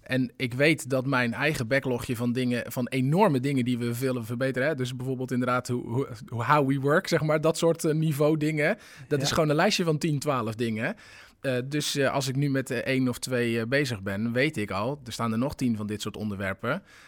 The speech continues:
Speaker 1: Is de valkuil, denk ik, eh, gemakkelijk om in te stappen, om te zeggen, "Oké, dan, hè, we zetten net een beetje meer druk dan dat we <laughs> misschien zouden moeten doen." Ja, ik denk dat je dat op de lange termijn gewoon, eh,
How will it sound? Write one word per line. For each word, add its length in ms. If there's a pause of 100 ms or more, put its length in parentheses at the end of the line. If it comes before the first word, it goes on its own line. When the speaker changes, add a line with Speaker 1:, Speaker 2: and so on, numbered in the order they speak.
Speaker 1:
Is 160
de 80
valkuil, 480
denk 240
ik, 200
eh, 140
gemakkelijk 580
om 160
in 140
te 80
stappen, 340
om 160
te 100
zeggen, 300
"Oké, 240
dan, 360
hè, 200 (160)
we 280
zetten 340
net 180
een 60
beetje 220
meer 260
druk 240
dan 140
dat 180
we 120
<laughs> 20
misschien 320
zouden 260
moeten 280
doen." 280 (280)
Ja, 100
ik 160
denk 160
dat 120
je 60
dat 140
op 100
de 60
lange 240
termijn 380
gewoon, 440
eh, 80